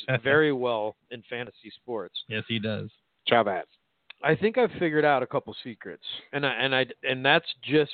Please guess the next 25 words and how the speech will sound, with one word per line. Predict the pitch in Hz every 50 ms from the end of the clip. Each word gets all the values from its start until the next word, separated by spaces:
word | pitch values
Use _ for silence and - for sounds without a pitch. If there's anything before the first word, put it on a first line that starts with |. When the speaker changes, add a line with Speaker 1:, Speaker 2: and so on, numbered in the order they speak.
| - 104
Speaker 2:
recently, | 120 143 160 - - 117 90 85 82 80 80 82 _ -
like, | 120 120 113 _
within | - 127 - 131 127 123
the | 120
last | 123 123 120 120 - - 113
month | 117 117 113 - -
or | 90 - _
two. | - - - - _ _ - - - 147 - -
Speaker 1:
<laughs> |
Speaker 2:
So | 185 160
I'm | 147 147 151
gonna | 147 160 151 151 143 113
try | - - 165 135 135
to | 139 143 135
imply | 123 120 - - - - 117 117 123 131 135
them | 131 143 143 143 143 135 -
or | 131 127 113 107 107
implore | 123 120 110 - - 127 123 127 143
them | 139 147 151 156 160 165 160 -
over | - 131 131 127 131
the | 123 127
next | 123 127 127 - - - - _ _ _ _ _ _ _ _ _ _ _ _ _ _ _ _ _ _ _ -
few | 135 135 139 135 135 135 135 131 131
years. | 127 147 190 165 117 110 123 127 127 - - - _ - - _ _ -
Um, | 135 139 139 139 135 135 135